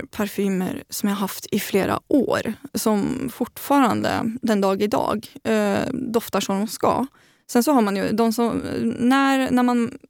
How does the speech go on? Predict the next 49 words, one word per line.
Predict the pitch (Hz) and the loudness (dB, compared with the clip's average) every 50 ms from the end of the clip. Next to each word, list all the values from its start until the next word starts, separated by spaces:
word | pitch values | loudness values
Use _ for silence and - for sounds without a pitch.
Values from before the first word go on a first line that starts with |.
| _ _ _ - - 92 | _ _ _ -20 -8 -2
man | - 254 254 254 | 2 2 2 2
ser | - - 277 262 226 | 2 2 2 4 4
ju | 202 185 151 208 208 254 | 4 4 2 -2 -4 -4
efter | - 214 - 202 | -6 -4 -4 -2
ett | 208 | 0
tag, | - 208 208 208 | 0 0 2 0
det | 220 | 0
som | 214 - 226 | 0 2 2
man | 226 226 226 220 | 2 2 0 0
först | - 254 233 - - - - | 0 -2 -4 -4 -8 -14 -8
kanske | - - 202 185 - - 190 - - | -4 -4 -4 -2 -2 -2 -2 -2 -2
lägger, | - - - 170 - - - - - - - - | -2 -2 -2 -4 -4 -4 -6 -6 -6 -10 -12 -12
ser | - - 269 233 185 - 214 226 247 - | -4 0 0 2 2 2 2 2 2 0
är | - 208 190 - | 2 2 2 2
att | - - - - | 0 -2 -2 -2
doft, | - 208 190 233 226 - - - - - _ 50 _ _ _ - | -2 0 0 -2 -4 -4 -10 -16 -18 -18 _ _ _ _ _ -6
eller | - 220 202 - - 214 - | -4 -4 -4 -4 -8 -12 -10
inte, | - 233 208 196 - - 226 | -6 -6 -6 -4 -2 2 4
jo, | 226 233 220 | 4 4 4
doften | 196 226 - - - - 196 190 | 4 2 0 2 0 -2 -2 0
påverkas | - 202 196 185 185 190 - 202 | 2 2 2 2 2 0 0 -4
också. | 196 - - | -2 -2 -2
Man | 196 190 190 | -2 0 0
kan | - 196 196 196 185 214 | -2 -2 -2 -2 -2 -2
känna | 214 - 208 202 | -2 -2 -2 -2
att | 208 - | -2 -2
det | - 202 | -4 -4
luktar | 202 - - 196 | -4 -2 0 0
lite | 202 190 - 214 | 0 0 -2 -6
härsken | - 233 - - - - - - 240 233 220 | -6 -8 -8 -8 -8 -8 -2 2 2 2 2
sådär, | - - - - 80 - 220 220 - | 0 -2 -2 -2 0 0 0 -2 0
eh, | - 220 214 - | 0 0 0 0
att | 220 - | 0 0
den, | - 208 208 208 208 - | 0 -2 -2 -2 -2 0
den | 214 220 220 | 0 2 2
är | 214 | 2
inte | 208 202 - 214 | 0 0 0 0
hundra | 208 202 208 202 190 | 0 0 0 -2 -2
procent. | - 220 - 233 202 202 240 - - _ _ _ _ _ _ _ _ _ _ - | -2 0 0 0 0 0 -2 -6 -10 _ _ _ _ _ _ _ _ _ _ -6
Sen | - - 262 247 240 | 0 2 4 4 4
att, | 226 214 196 - _ _ - | 4 2 -2 -4 _ _ 0
eh, | 233 214 208 196 214 - - | 2 4 4 4 2 0 -2
att | - 202 | -4 -2
den | - 214 202 202 | 0 0 0 0
liksom | 196 196 214 214 202 214 202 202 | 0 -2 -2 -2 -2 -2 -4 -6
gulnar | - - 247 247 233 208 190 190 190 196 202 226 247 254 240 | -2 0 0 2 2 0 0 -2 0 0 0 2 2 2 2
lite | 233 220 220 - 214 - _ - 202 208 202 | 2 0 -2 -4 -8 -6 _ -4 -2 -2 -2
i | 214 | 0
färgen. | - 247 233 214 202 196 - - - 240 | 2 2 2 2 2 0 -2 -2 -4 -4